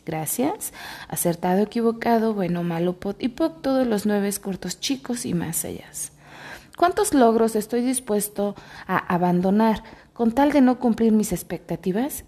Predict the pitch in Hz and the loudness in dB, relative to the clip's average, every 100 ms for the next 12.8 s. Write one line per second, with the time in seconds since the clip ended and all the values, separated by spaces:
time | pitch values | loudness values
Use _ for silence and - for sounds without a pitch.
0 | - 202 - 254 294 208 - 190 196 196 | -6 -4 -2 -2 2 0 0 0 0 -2
1 | 214 - 185 190 202 208 190 190 185 220 | -6 -4 -2 -2 -2 -2 -2 -2 -4 -2
2 | 233 233 220 180 - - 233 220 214 185 | 0 0 0 -2 -4 -2 0 0 -2 -2
3 | 185 185 196 214 - 180 175 190 185 185 | -2 0 0 -2 -2 -4 -2 -2 -2 -4
4 | 185 180 196 208 214 190 180 180 190 185 | -6 -2 0 0 -2 -2 -2 0 0 -2
5 | 160 170 165 170 180 175 160 160 160 160 | -2 -6 -4 -2 -2 -2 -2 -6 -4 -4
6 | 156 147 147 233 330 440 - - - _ | -4 -4 -6 -4 -4 -4 -6 -6 -12 _
7 | - - - - 320 453 - - - - | -10 -8 -6 -4 -4 -4 -6 -6 -16 -16
8 | - 180 - 208 202 202 233 233 254 247 | -8 -2 0 0 2 2 4 2 0 -2
9 | 247 254 254 247 220 202 196 196 185 190 | 0 2 4 4 0 0 0 0 0 0
10 | 190 214 214 254 - 339 339 294 277 269 | -2 -6 -2 -4 0 -2 -2 -2 0 2
11 | 226 214 208 208 202 202 - 190 - 269 | 2 2 0 0 -4 -8 -8 -10 -6 -8
12 | 262 226 214 180 175 - - 156 | -4 -4 -4 -4 -6 -8 -10 -14